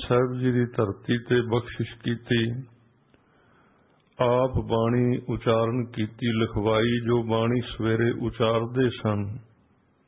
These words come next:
ਉਸ ਬਾਣੀ ਨੂੰ ਸ਼ਾਮ ਦੇ ਅਰਥ ਕਰਦੇ ਸੀ।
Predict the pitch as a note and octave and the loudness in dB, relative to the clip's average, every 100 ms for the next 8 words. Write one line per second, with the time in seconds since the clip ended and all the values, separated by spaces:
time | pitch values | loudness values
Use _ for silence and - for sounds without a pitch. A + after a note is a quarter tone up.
0 | _ _ _ _ _ _ _ _ _ - | _ _ _ _ _ _ _ _ _ 0
1 | C3+ A#2+ C3 A#2 A#2+ A#2+ B2+ B2+ B2 - | 0 0 -2 0 2 2 2 2 0 0
2 | A2+ A2+ A#2 A#2+ A#2+ B2 C3+ A#2+ - - | 0 2 2 0 2 2 0 -2 -4 -6
3 | G#2+ G2+ F#2+ A#2 A2+ - G2+ | -2 -2 0 -2 0 -4 -6